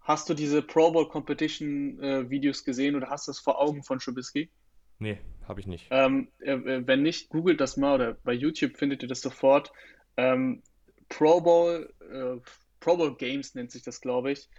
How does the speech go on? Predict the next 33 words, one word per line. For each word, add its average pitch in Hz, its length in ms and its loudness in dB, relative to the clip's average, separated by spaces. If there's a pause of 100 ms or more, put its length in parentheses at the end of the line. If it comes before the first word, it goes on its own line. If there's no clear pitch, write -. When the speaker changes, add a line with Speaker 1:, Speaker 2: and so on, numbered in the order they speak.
(520)
Speaker 1:
Da 127 100 -2
hat 139 260 2
Trubisky, 165 800 -4
ähm, 135 440 2
es - 140 -12
nicht 160 160 -10
geschafft, - 580 -4
einen 131 160 -6
Ball 143 240 2
über 143 180 0
eine 131 160 -2
Glaswand 131 600 -4
zu 120 160 -12
werfen 123 560 -4
bei 113 340 -4 (160)
zehn 143 260 -2
Versuchen, 143 440 -6
glaub 180 240 2
ich. 196 240 -8
Also 131 260 2
da 127 260 0
steht 139 220 0
wirklich 160 380 2 (220)
der 139 100 4
Receiver 175 340 2
hinter 165 180 4
der 151 100 4
Glaswand. 175 560 2
Also 131 140 -6
das 127 180 -8
ist 147 100 -12
so 269 100 -2
ein 131 200 -2